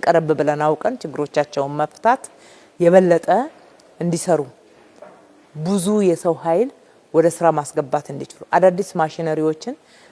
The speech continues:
ማምጣት እንዲችሉ ፈጠራዎች እንዲበረታቱ ቴክኖሎጂዎችን መጠቀም እንዲችሉ ለማድረግና የሀገራችንን ሁለንተናዊ ብልጽግና ለማረጋገጥ የሚያስችለንን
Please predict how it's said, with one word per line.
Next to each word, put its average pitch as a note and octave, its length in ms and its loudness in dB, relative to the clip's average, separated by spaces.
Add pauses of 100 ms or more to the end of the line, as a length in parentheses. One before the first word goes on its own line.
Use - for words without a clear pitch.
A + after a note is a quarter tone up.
(120)
ማምጣት E3+ 420 0
እንዲችሉ C#3+ 380 -10 (500)
ፈጠራዎች G3+ 520 4
እንዲበረታቱ D3 760 -6 (500)
ቴክኖሎጂዎችን F#3 960 2
መጠቀም D#3 460 -4
እንዲችሉ C#3+ 440 -8 (680)
ለማድረግና E3+ 680 0 (420)
የሀገራችንን F#3+ 800 -4
ሁለንተናዊ A#3+ 680 -4
ብልጽግና D3 480 -4 (580)
ለማረጋገጥ D#3 640 4
የሚያስችለንን E3 720 -4